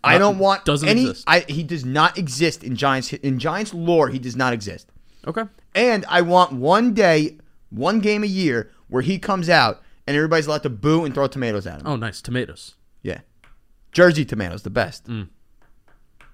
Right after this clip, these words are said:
Speaker 2: All right, can I
Speaker 1: Fuck
Speaker 2: give,
Speaker 1: him.
Speaker 2: can I give my number three?
Speaker 1: Yeah.
Speaker 2: Hire nerds who can explain things to me like I'm a first grader. That is my number three. I want nerds everywhere.
Speaker 1: Gee, there's a surprise.
Speaker 2: I want nerds who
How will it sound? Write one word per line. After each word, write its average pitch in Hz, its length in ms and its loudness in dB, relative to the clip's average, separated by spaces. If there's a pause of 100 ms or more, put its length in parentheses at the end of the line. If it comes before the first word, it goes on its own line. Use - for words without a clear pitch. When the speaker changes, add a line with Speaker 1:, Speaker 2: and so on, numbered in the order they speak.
(120)
Speaker 2:
All 135 60 -4
right, 127 60 -4
can 240 80 8
I 269 60 10
Speaker 1:
Fuck 156 60 2
Speaker 2:
give, 180 120 0
Speaker 1:
him. 131 180 -2
Speaker 2:
can 165 100 0
I 175 60 2
give 175 120 0
my 170 120 2
number 190 180 -2
three? 240 180 -6 (800)
Speaker 1:
Yeah. 95 180 -16 (420)
Speaker 2:
Hire 202 380 4
nerds 185 460 2
who 170 120 -2
can 165 140 -4
explain 170 580 -2
things 165 400 -4
to 165 80 -4
me 151 180 -2
like 139 340 -6
I'm 127 140 -6
a 117 40 -6
first - 320 -8
grader. 73 520 -14 (520)
That 120 140 -6
is 110 100 -6
my 107 160 -4
number 98 200 -8
three. 85 240 -20 (100)
I 147 120 -4
want 165 200 -4
nerds 147 320 2
everywhere. 95 480 -6
Speaker 1:
Gee, 120 180 -4
there's 104 240 -6
a 98 40 -14
surprise. - 560 -20
Speaker 2:
I 120 160 -8
want 123 240 -8
nerds 127 800 -6
who 120 520 -4